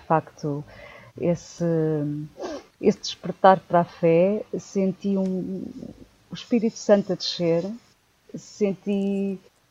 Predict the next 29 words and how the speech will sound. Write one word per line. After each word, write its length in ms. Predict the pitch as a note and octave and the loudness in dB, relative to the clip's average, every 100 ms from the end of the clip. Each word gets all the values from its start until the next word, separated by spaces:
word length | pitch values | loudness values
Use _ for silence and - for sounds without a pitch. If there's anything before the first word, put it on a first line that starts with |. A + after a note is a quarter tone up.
| _ | _
uma 180 | G3+ G#3 | -2 0
emoção 640 | G3+ G3 - G#3 G3 G3 F#3+ _ - | 0 -2 0 2 2 0 -4 _ -4
que 80 | |
não 240 | G3 F#3+ F#3+ | 0 0 0
consigo 440 | F#3 F3+ - F#3 | 0 -2 -4 -8
descrever 460 | - - D#3+ D3 D3+ | -8 -6 -4 0 -2
até 220 | D3 D3+ | -2 -2
hoje, 420 | C#3+ C#3 D#3 - - | -2 -4 -6 -10 0
caio 240 | F#3 E3 | 2 4
de 120 | D#3 | 2
joelhos 720 | D3 D3 D3 D3+ D#3 E3+ F3+ - - | -6 -4 -2 -2 -4 -8 -12 -20 -16
e, 100 | F#3 | -10
de 160 | F3+ - - | -8 -10 -6
facto, 360 | F#3 E3+ - - | -2 -2 -4 -16
quando 380 | - F#3+ F#3+ F3 | -4 -2 -2 0
olho 200 | F3+ F3 | 0 0
em 80 | F3 | -2
volta, 400 | D3+ E3 D#3+ F3 | -2 -2 -2 -6
acho 180 | E3 - _ | -8 -12 _
que 120 | - | -10
aconteceu 720 | E3+ F3+ E3+ - F#3 F3+ F3+ - _ - | -6 -6 -8 -8 -6 -4 -6 -10 _ -8
a 60 | G3 | -4
milhares 520 | F3 F3 F#3 F3+ E3 | -2 2 2 2 -4
de 60 | - | -16
pessoas 380 | - F3+ E3+ | -12 -8 -8
que 80 | - | -10
estávamos 500 | - F3 D#3+ D#3+ D3 | -6 -4 -4 -6 -6
ali, 280 | D#3 D3 D#3 F3+ - - - - - - | -6 -6 -10 -14 -18 -20 -20 -20 -18 -4
este, 440 | F#3 - - - | -4 -4 -10 -6